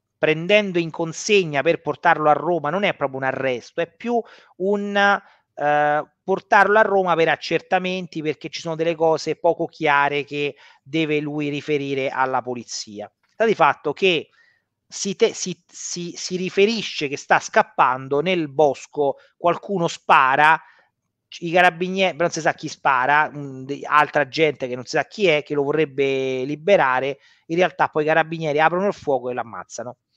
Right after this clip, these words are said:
E quindi ci troviamo di fronte a una morte molto misteriosa, dove i sospetti cadono sulla volontà di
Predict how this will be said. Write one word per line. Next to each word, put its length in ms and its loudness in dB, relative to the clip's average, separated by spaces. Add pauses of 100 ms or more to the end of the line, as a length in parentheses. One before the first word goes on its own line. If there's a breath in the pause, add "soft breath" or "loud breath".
(280 soft breath)
E 160 -2
quindi 260 -2
ci 100 -2
troviamo 260 4
di 80 0
fronte 340 -2
a 200 4
una 240 0
morte 680 6 (360)
molto 560 2
misteriosa, 920 0 (520 soft breath)
dove 520 2 (180)
i 120 -10
sospetti 600 -2
cadono 460 0
sulla 520 -6
volontà 480 0
di 360 -12